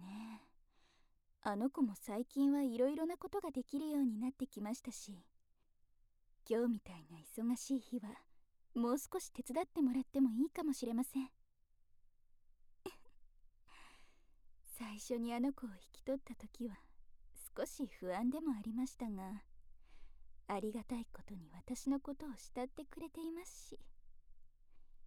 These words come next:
ええ。この先もきっと、神様の導きのもと、二人でつつがなく過ごしていけるのでしょう。最近、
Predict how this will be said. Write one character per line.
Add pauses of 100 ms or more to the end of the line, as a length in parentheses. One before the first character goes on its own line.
(540)
え
え。 (1200)
こ
の
先
も
き
っ (180)
と、 (840)
神
様
の
導
き
の
も
と、 (680)
二
人
で
つ
つ
が
な
く
過
ご
し
て
い
け
る
の
で
し
ょ (1900)
う。
最
近、